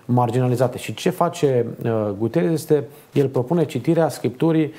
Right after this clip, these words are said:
dintr-o perspectivă nouă, și anume perspectiva celor săraci.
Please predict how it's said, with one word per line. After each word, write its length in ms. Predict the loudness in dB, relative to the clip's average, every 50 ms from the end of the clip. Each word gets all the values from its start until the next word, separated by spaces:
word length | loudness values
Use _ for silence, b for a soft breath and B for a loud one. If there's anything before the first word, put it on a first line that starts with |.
| B B B
dintr-o 280 | 0 0 0 2 0 0
perspectivă 880 | 0 0 -2 -2 -2 -2 -4 -2 0 0 0 2 2 2 0 0 0 0
nouă, 380 | 2 2 2 2 0 -2 -4 -4
și 100 | -4 -2
anume 200 | 0 0 0 0
perspectiva 580 | 0 -2 -2 -2 -2 -2 0 0 0 0 0
celor 300 | 0 0 0 0 0 -2
săraci. 520 | -2 0 0 2 0 0 -2 -6 -12 -16